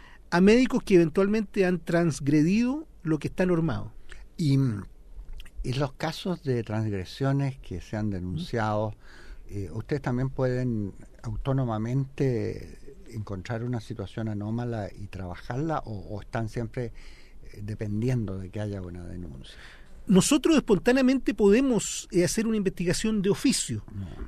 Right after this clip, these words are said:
Speaker 1: eh, frente a, a circunstancias que son de cierta repercusión nacional y que puedan causar alarma o, o en que hay,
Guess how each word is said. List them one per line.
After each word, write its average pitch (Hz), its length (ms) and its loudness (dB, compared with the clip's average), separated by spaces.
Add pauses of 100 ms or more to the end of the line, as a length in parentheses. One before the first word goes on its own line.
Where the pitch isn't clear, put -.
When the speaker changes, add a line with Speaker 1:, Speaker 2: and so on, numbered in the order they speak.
(120)
Speaker 1:
eh, 156 160 4
frente 196 560 6
a, 185 80 2
a 175 140 0
circunstancias 190 880 2
que 180 160 2
son 185 640 4
de 143 480 4
cierta 185 400 4
repercusión 165 640 2
nacional 147 580 6 (520)
y 151 120 -2
que 156 120 4
puedan 175 260 6
causar 170 400 4
alarma 160 580 6
o, 143 340 -2
o 143 40 2
en 131 80 2
que - 100 2
hay, 156 240 6